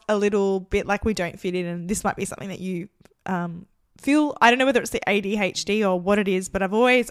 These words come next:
I've personally always felt like I've never fit or I've never found my place. And I know my brother always felt that way too. For me, I've been able to accept that, and it's kind of something I don't mind about myself. I'm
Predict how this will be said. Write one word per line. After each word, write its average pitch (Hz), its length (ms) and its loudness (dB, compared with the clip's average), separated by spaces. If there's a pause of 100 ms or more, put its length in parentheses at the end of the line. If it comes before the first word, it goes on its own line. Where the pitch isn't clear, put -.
I've 202 200 2
personally 202 320 -2
always 202 260 -2
felt 190 140 -2
like 190 160 -6
I've 185 100 -4
never 185 200 -4
fit 185 320 -6
or 175 60 0
I've 180 80 -4
never 185 200 -6
found 180 340 -4
my 185 140 -4
place. 214 480 -4 (400)
And 220 160 2
I 220 40 2
know 226 120 4
my 269 140 2
brother 196 260 2
always 190 280 -2
felt 170 200 -4
that - 160 -2
way 175 140 -4
too. 175 360 -6 (880)
For 240 120 -6
me, 240 200 -2
I've 294 220 -2
been 269 140 -2
able 214 260 0
to - 140 -8
accept - 400 -4
that, 233 260 2
and 202 140 -4
it's - 160 -12
kind 202 280 -4
of 202 80 -6
something 190 500 -6
I 190 120 -6
don't 180 240 -6
mind 202 360 -4
about 247 240 0
myself. 233 520 -2
I'm 190 200 -4